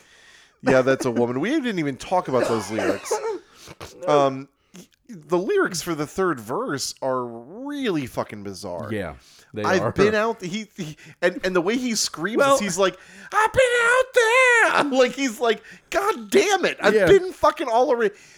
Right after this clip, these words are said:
Speaker 1: This is basically him telling on himself that he's, like,
Speaker 2: <laughs> Like
Speaker 1: trying to fuck people and he's not getting any
Speaker 2: It's like Dave
Speaker 1: action.
Speaker 2: Chappelle, "Stay away from Oprah!" <laughs> It's like
Speaker 1: He's like, "Tr-, I've been out there trying a little bit of everything, but it's all sex without love.
Speaker 2: Oh.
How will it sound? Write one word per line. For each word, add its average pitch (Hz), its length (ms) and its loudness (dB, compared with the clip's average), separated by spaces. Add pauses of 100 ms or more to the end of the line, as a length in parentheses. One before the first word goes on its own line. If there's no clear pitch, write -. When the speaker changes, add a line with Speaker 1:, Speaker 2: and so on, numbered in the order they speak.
(160)
Speaker 1:
This 370 180 -2
is 302 100 -6
basically 220 560 -2
him 202 220 -4
telling 185 360 -2
on 151 100 2
himself 135 420 -2
that 135 120 -2
he's, 127 160 -2
like, 131 120 2
Speaker 2:
<laughs> - 0 -
Like - 240 -2 (320)
Speaker 1:
trying 226 460 0
to 196 80 2
fuck 208 320 2
people 165 320 2
and 147 100 -2
he's 147 200 -6
not 190 320 0
getting 170 320 0
any 143 140 -2
Speaker 2:
It's 135 140 2
like 233 200 2
Dave 226 180 4
Speaker 1:
action. 202 200 2
Speaker 2:
Chappelle, 214 240 6
"Stay 392 220 4
away 392 200 8
from 359 160 4
Oprah!" 262 1400 4 (140)
<laughs> - 140 -20
It's - 340 0
like 226 160 0
Speaker 1:
He's 208 180 -10
like, 202 280 -2
"Tr-, - 240 -8
I've 202 140 2
been 226 120 0
out 226 160 0
there 220 140 -2
trying 214 440 -4
a 214 40 -2
little 214 380 0
bit 208 180 0
of 208 140 0
everything, 135 840 -4 (500)
but 165 120 2
it's 180 160 -6
all 185 200 -2
sex - 460 -6
without 180 400 0
love. 151 500 2
Speaker 2:
Oh. 98 360 -2